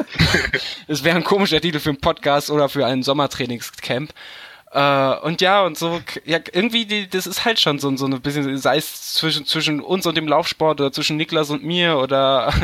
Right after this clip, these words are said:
<laughs> wer mich privat kennt, weiß halt auch, dass, dass, dass der Utrecht-Marathon für mich eine Geschichte voller Liebe war. Ähm, das, äh, nicht in Utrecht tatsächlich, ist alles daheim geblieben. <laughs>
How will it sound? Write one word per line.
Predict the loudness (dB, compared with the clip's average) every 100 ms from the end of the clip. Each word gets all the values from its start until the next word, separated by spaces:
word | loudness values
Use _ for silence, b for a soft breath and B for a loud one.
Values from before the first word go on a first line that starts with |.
| -2
<laughs> | -10 -10
wer | 0 0
mich | 2 -2 -4
privat | -6 2 2 2
kennt, | -2 2
weiß | 0 2
halt | 0
auch, | 2 0
dass, | -4 -6
dass, | -6 -8 -6
dass | -6 -4
der | -4
Utrecht-Marathon | -2 -2 -2 2 2 2 2 0
für | -2
mich | -2 -2
eine | -2
Geschichte | -2 -4 -6 -4
voller | 0 0 0
Liebe | -2 -4 0
war. | 2 0 -2 B B B B B
Ähm, | 2 4 4 2 2 0 0 -2 -10 -16 -18 -18 -4
das, | 0 0 -2
äh, | 0 2 2 0 0
nicht | 0 2
in | 0
Utrecht | -2 -2 -4
tatsächlich, | -6 -6 -6 -6 -6
ist | -6 -10 -8
alles | -4 -2 0
daheim | 0 0
geblieben. | -2 -2 2 2
<laughs> | 2